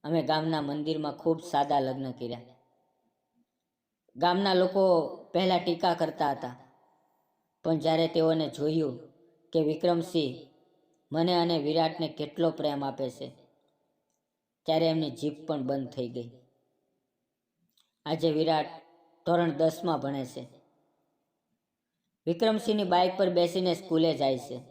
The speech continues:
અને ગર્વથી કહે છે, "મારા પપ્પા સૌથી મોટા કોન્ટ્રાક્ટર છે." અમારું નાનું ઘર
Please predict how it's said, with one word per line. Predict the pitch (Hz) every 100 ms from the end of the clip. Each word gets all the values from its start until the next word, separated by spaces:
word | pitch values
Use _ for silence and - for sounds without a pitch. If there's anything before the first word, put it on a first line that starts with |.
| _ _ _ _ _ -
અને | 180 160
ગર્વથી | 160 170 175 175
કહે | 165 151 147
છે, | 135 120 120 - _ _ _ _ _ _ _ _ -
"મારા | 147 160
પપ્પા | 160 156 156 165
સૌથી | 170 160 160
મોટા | 147 151 147 160
કોન્ટ્રાક્ટર | 156 143 143 147 143 131
છે." | 117 117 117 - _ _ _ _ _ _ _ _ _ _ _ _ _ _ _ _ _ _ _ _ _ _ _ _ _
અમારું | 180 196 202 202 185 156 - - - 160
નાનું | 180 208 208
ઘર | 180 170